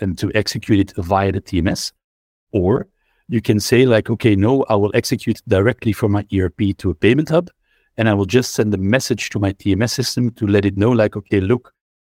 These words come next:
um, I made a Povo payment. Please book it on the in-house bank, create the necessary accounting entries,' and so on." Because, yeah,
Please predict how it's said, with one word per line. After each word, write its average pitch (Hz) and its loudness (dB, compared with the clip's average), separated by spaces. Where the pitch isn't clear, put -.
um, 104 0
I 98 0
made 110 2
a 95 -2
Povo 131 2
payment. 127 0
Please 117 0
book 110 -4
it - -10
on 101 -2
the 101 2
in-house 98 0
bank, 113 -2
create 101 0
the 98 -4
necessary 95 -2
accounting 92 -2
entries,' 92 -2
and 92 -4
so - -6
on." 69 -14
Because, 117 4
yeah, 104 4